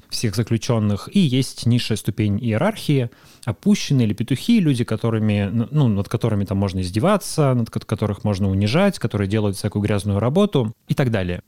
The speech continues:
Важным элементом пыточной системы было то, что, а, люди, которые проходят через вот эти вот пытки, которых насилуют, которых унижают, их потом шантажируют таким образом, что говорят, что у нас есть видеозаписи того, что с вами происходило. Вот, собственно, тот самый видеоархив,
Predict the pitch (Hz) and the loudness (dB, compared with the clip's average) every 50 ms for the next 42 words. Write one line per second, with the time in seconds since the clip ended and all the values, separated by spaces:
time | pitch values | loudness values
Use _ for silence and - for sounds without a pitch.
0 | _ - - 147 156 143 131 135 117 117 113 117 127 135 131 123 - 110 101 - | _ -2 0 0 0 2 2 2 2 4 4 4 4 4 2 2 2 0 0 0
1 | 127 - 104 - - 113 98 - 117 - - - 180 214 208 160 123 104 123 123 | -2 -4 -4 -4 -4 -2 -2 -2 -6 -4 0 2 4 4 4 4 4 2 2 2
2 | 117 110 104 - - 139 147 156 - - - _ - 123 120 117 113 110 107 101 | 2 0 -2 -2 0 0 0 0 -2 -4 -6 _ 0 0 2 2 2 0 -2 -4
3 | - - 110 107 101 101 127 151 127 120 - 110 - 113 104 104 - - 113 110 | -4 -2 -2 0 2 2 2 2 2 0 -2 -2 -2 -2 -2 -2 -2 -2 -4 -4
4 | - - 143 135 107 104 101 - - - 113 107 101 95 104 110 101 113 - 107 | -2 0 0 0 0 -2 -4 -6 -4 -4 -2 -2 -2 -2 -4 -4 -4 -4 -4 -4
5 | 101 98 - - 196 226 - - - - 123 - 117 - 110 104 - - 107 98 | -4 -6 -2 0 0 0 0 -2 -4 -6 -4 -2 -2 -2 -2 -2 -2 -2 -2 -4
6 | - - - 190 202 190 175 160 143 139 131 - - - - - 107 104 - - | -2 0 2 2 2 4 4 2 2 2 0 -2 -4 -4 -4 -2 -4 -4 -2 0
7 | 117 110 107 101 113 147 180 190 185 165 139 - - - 196 190 - - 135 - | 0 0 2 2 2 2 4 4 2 2 0 -4 -4 -2 -2 -2 0 -2 -2 0
8 | - 151 123 - - 123 120 - - 135 127 123 143 156 143 120 107 95 90 - | 0 0 0 0 0 -2 0 0 0 0 2 2 2 2 2 2 0 -2 -4 -6
9 | - - - - - _ - 117 107 - 127 165 208 202 170 135 127 127 117 110 | -10 -14 -14 -16 -18 _ -4 -4 -2 0 2 2 4 4 2 2 2 0 0 0
10 | - - - - - 120 113 113 110 110 110 110 107 107 107 101 101 80 - 123 | -2 -6 -8 -4 -2 0 2 2 2 2 2 2 2 0 0 -2 -4 -8 -10 -8
11 | 127 117 113 117 117 110 - - 117 110 117 113 - 117 - - 107 107 113 110 | -4 -2 0 0 0 -2 -2 -2 -2 0 0 0 -2 -2 -2 -2 0 0 0 0
12 | 104 104 120 117 113 - - - - - 101 95 92 - 110 104 104 - - 104 | 0 0 0 0 0 -2 -4 -8 -8 -6 -6 -6 -4 -2 -2 -2 -2 -4 -6 -4
13 | - - 110 104 101 - 104 104 - - 123 113 143 190 240 208 127 123 - 151 | -2 0 0 0 0 0 -2 -2 -2 -2 -2 0 2 2 2 0 0 0 -2 -4
14 | - - - - 120 110 104 - 135 123 - - 131 120 113 107 104 123 110 113 | -4 -4 -2 -2 0 0 0 0 -2 -2 -2 0 0 2 2 2 2 2 2 2
15 | 101 101 98 - - 180 208 - - | 0 0 0 -2 0 0 0 0 -2